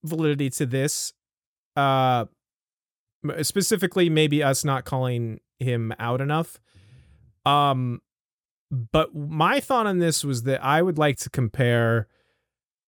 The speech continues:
John to Jamie a little bit here, in that he loves her, and he's, yes, he has never been that blind, like, he's loyal but never been that blind before.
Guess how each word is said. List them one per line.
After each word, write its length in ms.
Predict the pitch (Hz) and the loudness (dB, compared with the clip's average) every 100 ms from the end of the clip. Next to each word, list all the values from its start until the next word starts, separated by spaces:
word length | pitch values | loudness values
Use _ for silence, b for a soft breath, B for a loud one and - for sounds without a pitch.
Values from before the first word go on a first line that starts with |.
| - 123 | -6 -2
John 480 | 110 131 131 127 117 | 2 4 6 4 2
to 100 | 104 | 0
Jamie 560 | 104 135 147 120 104 | 2 4 4 4 2
a 80 | 110 | 0
little 220 | 107 98 | 0 0
bit 240 | 104 95 - | -2 -4 -6
here, 340 | 101 - - _ | -8 -8 -12 _
in 180 | 123 120 | 0 2
that 320 | 120 117 113 _ _ _ _ _ _ _ _ _ _ _ - | 4 2 0 _ _ _ _ _ _ _ _ _ _ _ -14
he 320 | - - 196 | -10 -2 0
loves 340 | 160 160 185 117 | 4 4 2 -2
her, 160 | 98 - _ _ _ _ _ _ 139 | -4 -6 _ _ _ _ _ _ 0
and 180 | 139 | 4
he's, 680 | 135 135 135 127 - - - _ _ _ _ _ _ _ _ _ _ _ _ | 4 4 2 0 -2 -4 -6 _ _ _ _ _ _ _ _ _ _ _ _
yes, 460 | 160 135 160 165 - | -6 2 4 4 2
he 600 | 190 - 170 170 170 175 147 | -2 -2 0 2 0 -2 -2
has 340 | 139 143 123 | 2 2 2
never 680 | 131 139 143 147 143 143 131 _ _ _ _ _ _ _ _ _ _ _ - 131 | 2 2 2 2 2 2 -2 _ _ _ _ _ _ _ _ _ _ _ -6 2
been 200 | 147 139 | 2 4
that 200 | 135 127 | 2 2
blind, 480 | 123 127 139 170 165 | 2 4 4 2 2
like, 200 | 120 120 | 0 -2
he's 180 | 113 | -2
loyal 300 | 120 120 123 | 0 2 2
but 160 | 123 113 | 0 -2
never 180 | 117 107 | -2 -2
been 160 | 117 | -2
that 180 | 117 110 | -2 -4
blind 280 | 113 113 123 | -4 -2 -2
before. 520 | 139 - 160 180 196 | -4 -2 0 0 -2